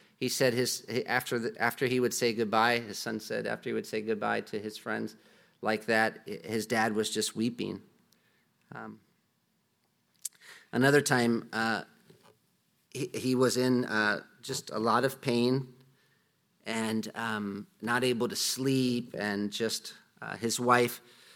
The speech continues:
saw him, um, in the middle of the night, and she came and said, uh, um, "Honey, w-, um, what are you thinking? You know, what, what are you thinking?" And he said, "Oh, uh, nothing profound.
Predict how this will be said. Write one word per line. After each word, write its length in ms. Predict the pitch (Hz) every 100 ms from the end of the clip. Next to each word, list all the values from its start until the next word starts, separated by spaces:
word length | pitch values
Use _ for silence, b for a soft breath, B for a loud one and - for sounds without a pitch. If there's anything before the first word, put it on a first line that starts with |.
| b b b b b b b _ -
saw 280 | - 151 143
him, 420 | 139 131 123 123 B B B 127
um, 440 | 113 107 107 107
in 100 | 113
the 60 | 120
middle 160 | 123 123
of 80 |
the 40 | 117
night, 320 | 117 113 110
and 120 | 104
she 200 | - 113
came 360 | 110 117 110 110
and 120 | 107
said, 400 | - 110 107 -
uh, 300 | 98 104 107 - _ _ _ _ _ _ _ _
um, 320 | 113 110 104 98
"Honey, 220 | 127 131
w-, 320 | 131 - 110
um, 240 | 120 127 -
what 180 | 123 143
are 20 |
you 80 | 143
thinking? 440 | - 160 117 104
You 100 | 107
know, 180 | 107 113
what, 260 | 113 123 -
what 160 | 123
are 40 | 127
you 80 | 120
thinking?" 480 | 127 127 113 113
And 120 | 113 110
he 120 | 120
said, 260 | - 117
"Oh, 460 | 107 113 139 139 139 b b b b b b _ _
uh, 160 | 123 123
nothing 440 | 131 156 156 160
profound. 680 | - 147 143 98 101 104